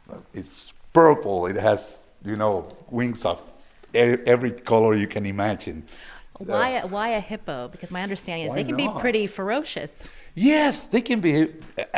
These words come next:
Speaker 1: actually, that's, that's one of the points. You, you will see them and say,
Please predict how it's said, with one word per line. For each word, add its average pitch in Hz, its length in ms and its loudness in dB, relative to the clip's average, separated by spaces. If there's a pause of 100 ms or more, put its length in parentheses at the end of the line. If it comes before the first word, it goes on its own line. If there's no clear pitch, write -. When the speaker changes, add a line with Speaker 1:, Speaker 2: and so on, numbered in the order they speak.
Speaker 1:
actually, 220 420 2
that's, 160 480 2
that's 139 300 0
one 147 220 2
of 120 180 2
the 113 40 -10
points. 143 320 -6
You, 143 140 2
you 147 260 0
will 147 180 -2
see 165 340 -8
them 165 160 -2
and 117 160 -6
say, 156 180 -6